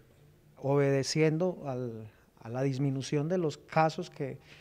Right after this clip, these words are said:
que tenemos, eh, frente al covid diecinueve, eh, tenemos un relajamiento. Hay un relajamiento y no solamente en los sectores o, o en, o en este sector tan importante como lo es,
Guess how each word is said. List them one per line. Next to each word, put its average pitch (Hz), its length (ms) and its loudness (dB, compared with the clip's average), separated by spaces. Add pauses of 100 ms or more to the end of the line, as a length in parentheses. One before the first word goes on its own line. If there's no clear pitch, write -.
(560)
que 135 100 -10
tenemos, 131 440 -4
eh, 123 300 -2
frente 113 320 -8
al 117 100 -6
covid 135 280 -2
diecinueve, 143 640 -2 (720)
eh, 113 540 -8 (200)
tenemos 131 420 0
un 156 140 -2
relajamiento. 110 840 -6 (440)
Hay 127 180 -4
un 151 100 0
relajamiento 127 960 -2
y 117 520 -8
no 120 160 -8
solamente 170 560 -4
en 165 100 2
los 131 140 -2
sectores 131 580 -4 (540)
o, 117 320 -8
o 113 160 -10
en, 113 240 -12 (120)
o 113 60 -10
en 113 100 -8
este 127 220 -8
sector 127 320 -6
tan 147 140 -2
importante 135 520 -6
como 131 200 -6
lo 110 160 -6
es, 110 280 -10